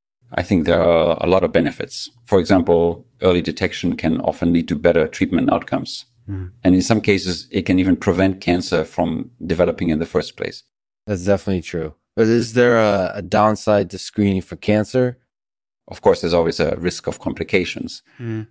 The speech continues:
Speaker 1: There's also the chance that we'll miss something important and that cancer will develop later on. So I think it's important to weigh all of those risks against the potential benefits before making any decisions.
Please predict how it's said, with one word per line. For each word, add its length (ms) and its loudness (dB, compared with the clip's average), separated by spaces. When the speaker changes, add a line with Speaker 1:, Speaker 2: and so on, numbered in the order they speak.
Speaker 1:
There's 160 -2
also 200 0
the 120 -2
chance 380 2
that 160 -2
we'll 360 -2
miss 160 0
something 360 -4
important 520 -4
and 140 -6
that 160 -8
cancer 360 -6
will 140 -8
develop 420 -4
later 240 -4
on. 220 -8
So 260 -2
I 220 0
think 480 -2
it's 220 -14
important 560 0
to 300 -6
weigh 680 0
all 180 2
of 120 0
those 240 -2
risks 500 -4
against 380 -4
the 60 -8
potential 400 -4
benefits 540 -2
before 400 0
making 340 -2
any 200 -2
decisions. 640 -8